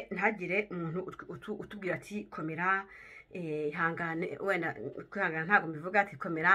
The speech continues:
humura," ibiki n'ibiki. Gupfu-, iki-, ikintu cyo gupfusha, ntugire umuntu ukuyagira, ntugire umuntu ukubwira ngo, "Komera," ni ikintu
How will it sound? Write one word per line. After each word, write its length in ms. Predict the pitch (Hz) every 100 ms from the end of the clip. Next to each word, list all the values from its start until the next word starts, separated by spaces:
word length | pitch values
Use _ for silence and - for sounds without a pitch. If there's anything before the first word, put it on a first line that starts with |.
| 185
humura," 600 | 170 165 175 202 202 208 - - -
ibiki 260 | 170 -
n'ibiki. 300 | 202 180 - - -
Gupfu-, 420 | 185 - - 240 -
iki-, 180 | 214 -
ikintu 300 | - 208 214
cyo 80 |
gupfusha, 420 | 220 214 233 180 156
ntugire 320 | 196 214 180
umuntu 200 | 165 160
ukuyagira, 560 | - 220 165 139 151 202 - - - - - - - -
ntugire 300 | - 226 214
umuntu 160 | 185 170
ukubwira 280 | 233 208
ngo, 100 | 170 170
"Komera," 380 | 175 165 160 220 - _ _
ni 100 | 165
ikintu 640 | 147 - 175 160 160 208